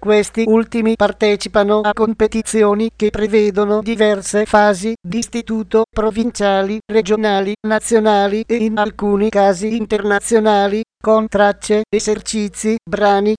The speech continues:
versioni uguali per tutti i partecipanti. I cervelloni della maturità vengono invece valutati dai singoli docenti e in Read Invented by Teads solo alla fine,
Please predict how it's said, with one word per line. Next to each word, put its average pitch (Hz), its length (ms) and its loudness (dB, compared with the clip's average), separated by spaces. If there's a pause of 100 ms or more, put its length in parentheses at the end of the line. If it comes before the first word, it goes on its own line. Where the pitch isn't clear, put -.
versioni 214 760 0
uguali 214 640 2
per 214 220 0
tutti 226 440 -4
i 220 80 -4
partecipanti. 202 1000 -4 (840)
I 208 160 -4
cervelloni 214 920 0
della 208 320 0
maturità 214 680 0
vengono 208 640 2
invece 214 640 2
valutati 214 680 0
dai 208 240 0
singoli 220 640 -2
docenti 214 680 -2
e 233 120 -4
in 226 180 -4
Read 202 480 -2
Invented 208 600 -2
by 202 400 2
Teads 208 480 -4
solo 208 320 2
alla 208 280 0
fine, 214 360 -2